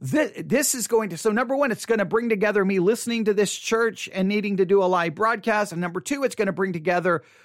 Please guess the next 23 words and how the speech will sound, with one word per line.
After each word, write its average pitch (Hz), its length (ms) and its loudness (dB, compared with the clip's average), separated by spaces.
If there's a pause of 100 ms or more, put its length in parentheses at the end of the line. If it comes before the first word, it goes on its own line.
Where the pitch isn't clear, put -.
(160)
well, 190 420 0
our 156 160 0
Bible 190 340 0
study 202 320 0
exercise 170 840 0 (300)
really 262 380 0
on 208 220 0
the 202 100 2
seven 220 360 0
signs 208 600 0
and 269 320 0
on 226 120 2
the 220 80 0
Gospel 185 440 0
of 175 100 0
John, 202 440 0 (200)
because 185 260 2
we're 175 60 -6
gonna 202 160 0
be 190 100 0
reviewing 185 440 2
a 151 60 0
sermon 220 580 0